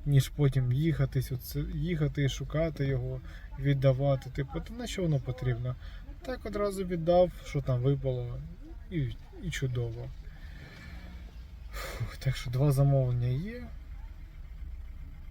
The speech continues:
Тепер чекаємо на третього. Включив фільтра, стою, чекаю. Так що давайте, щось прийде, покажу.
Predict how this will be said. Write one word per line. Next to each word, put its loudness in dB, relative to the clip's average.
Тепер 0
чекаємо 0
на -2
третього. 0
Включив 2
фільтра, 2
стою, 2
чекаю. -6
Так -6
що -4
давайте, 0
щось -4
прийде, 4
покажу. 0